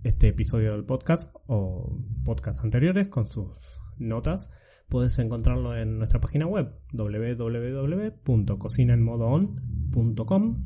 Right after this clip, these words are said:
barra podcast. Ahí vas a encontrar los, los links recomendados y notas del episodio. Y recordá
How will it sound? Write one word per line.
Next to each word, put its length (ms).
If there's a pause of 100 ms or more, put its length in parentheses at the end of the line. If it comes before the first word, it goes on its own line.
barra 440
podcast. 460 (460)
Ahí 100
vas 160
a 40
encontrar 280
los, 560 (380)
los 160
links 380
recomendados 880
y 40
notas 300
del 140
episodio. 420 (1120)
Y 380
recordá 420